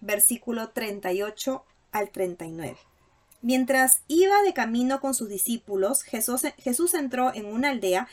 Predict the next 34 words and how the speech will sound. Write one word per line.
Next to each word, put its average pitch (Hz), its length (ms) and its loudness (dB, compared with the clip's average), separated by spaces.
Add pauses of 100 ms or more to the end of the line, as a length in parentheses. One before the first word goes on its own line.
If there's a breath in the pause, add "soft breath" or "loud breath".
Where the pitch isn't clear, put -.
(300 loud breath)
y 277 80 -2
una 339 160 4
mujer 262 380 2
llamada 247 420 0
Marta 226 580 0
lo 214 140 -4
recibió 214 500 -6
en 269 120 0
su - 160 -4
casa. 175 320 -2 (500 loud breath)
Tenía 269 480 2
ella 269 300 2
una 240 200 2
hermana 240 640 2
llamada 196 500 0
María, 262 520 0 (100)
que 208 140 -2
sentada 302 580 4
a 254 140 -2
los 208 220 -6
pies 247 280 -2
del 277 160 2
Señor 233 480 -2 (200)
escuchaba 269 920 2
lo 214 220 -10
que 202 240 2
él 233 100 -2
decía. 214 400 2 (140)
Muchas 294 320 2
veces 349 260 2
hemos 320 280 -4
escuchado 262 840 2
este 240 300 0
tema 247 500 0